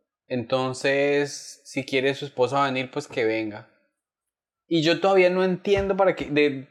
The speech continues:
tuve un momento de coraje chimba que te lo voy a mostrar ahorita porque había una señora como de setenta años y yo digo, "Pero no entiendo para qué va a venir mi esposa".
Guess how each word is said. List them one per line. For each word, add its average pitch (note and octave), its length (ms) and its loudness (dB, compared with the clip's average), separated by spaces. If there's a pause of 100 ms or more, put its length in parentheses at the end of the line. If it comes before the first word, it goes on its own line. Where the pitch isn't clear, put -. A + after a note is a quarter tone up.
tuve D#3+ 120 4
un F3 60 4
momento F#3 320 2
de F#3 80 4
coraje D#3 380 4
chimba F3+ 300 -2
que F#3 80 2
te F3+ 100 0
lo D3 60 4
voy C#3+ 60 2
a - 20 0
mostrar D3 240 2
ahorita C#3+ 240 0
porque G3 280 0
había B2+ 160 4
una B2+ 120 -4
señora C#3 280 0
como E3 200 -4
de A2 180 -2
setenta A2 560 -2
años D#3 340 -2 (360)
y A#2+ 120 -4
yo B2 80 2
digo, A#2+ 240 0
"Pero C3 180 -2
no G2+ 80 -4
entiendo C#3+ 400 -2
para D3+ 180 -2
qué - 180 -6
va A2 100 0
a C3 40 -2
venir C#3+ 200 2
mi D#3 160 -2
esposa". - 600 -12